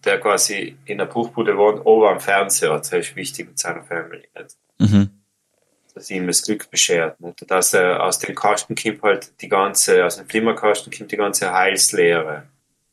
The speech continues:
Speaker 1: Und, und dass er halt einfach länger aufbleibt und einfach merkt, in der Kirche nebenan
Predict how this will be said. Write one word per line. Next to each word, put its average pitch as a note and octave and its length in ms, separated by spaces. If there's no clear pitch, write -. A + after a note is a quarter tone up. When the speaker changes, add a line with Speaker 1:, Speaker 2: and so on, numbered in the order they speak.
Speaker 1:
Und, E2+ 480
und - 220
dass - 140
er A2 160
halt G#2+ 280
einfach - 360
länger G#2 320
aufbleibt G#2+ 580
und G#2 100
einfach G#2 240
merkt, G#2+ 320
in G#2+ 80
der F#2+ 120
Kirche A#2+ 640
nebenan G#2 640